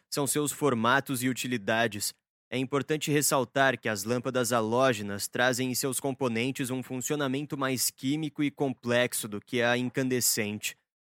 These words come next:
Coloquei comparando com a incandescente, pois a fluorescente e led são mais complexas. Seu filamento são de tungstênio,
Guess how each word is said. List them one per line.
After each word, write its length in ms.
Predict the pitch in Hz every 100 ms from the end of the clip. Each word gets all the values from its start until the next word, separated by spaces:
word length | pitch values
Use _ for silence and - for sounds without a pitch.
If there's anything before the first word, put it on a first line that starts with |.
| _
Coloquei 460 | 135 160 156 180 214
comparando 580 | 214 208 180 143 143 135
com 200 | 135 127
a 60 |
incandescente, 840 | 127 139 127 113 - 143 156 143 -
pois 220 | 117 110
a 80 | 113
fluorescente 800 | 135 143 156 135 151 170 175 180
e 60 |
led 360 | 135 120 143 156
são 140 | 175
mais 200 | 151 147
complexas. 800 | - 135 - 98 95 - 101 - _ _ _ _ -
Seu 160 | 156
filamento 560 | 139 175 165 156 185 185
são 220 | - 175
de 100 | 147
tungstênio, 840 | 139 165 160 - - 117 101 98